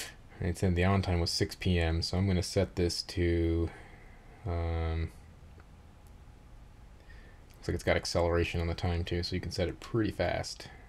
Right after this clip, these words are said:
Let's set this to five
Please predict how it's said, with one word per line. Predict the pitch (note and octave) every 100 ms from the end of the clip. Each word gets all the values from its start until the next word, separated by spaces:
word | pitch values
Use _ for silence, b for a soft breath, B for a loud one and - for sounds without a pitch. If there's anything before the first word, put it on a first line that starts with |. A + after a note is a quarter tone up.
| B - - - - - - - - - - - - - - - - B B B B B B - -
Let's | -
set | - - -
this | F2
to | -
five | - - F2+ F#2+ F#2+